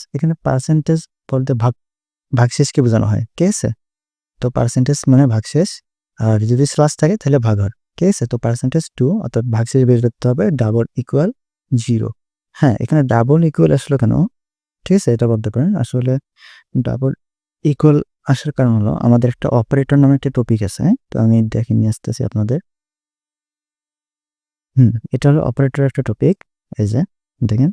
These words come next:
অপারেটর অনেক প্রকার আছে, তার মধ্যে আমাদের একটা হলো রিলেশন অপারেটর, ঠিক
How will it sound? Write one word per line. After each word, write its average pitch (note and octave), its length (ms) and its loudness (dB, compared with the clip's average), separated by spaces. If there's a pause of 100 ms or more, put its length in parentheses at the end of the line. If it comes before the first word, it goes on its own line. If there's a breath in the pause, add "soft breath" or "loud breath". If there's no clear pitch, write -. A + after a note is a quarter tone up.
(140)
অপারেটর B2 360 0
অনেক B2 180 0
প্রকার A#2 280 -2
আছে, F3+ 180 -4
তার A2+ 160 2
মধ্যে A#2 240 2 (280)
আমাদের A#2 300 2
একটা - 200 -8
হলো D3+ 140 0 (400 soft breath)
রিলেশন C3+ 460 4 (120)
অপারেটর, A2 420 -2 (560)
ঠিক F3+ 120 0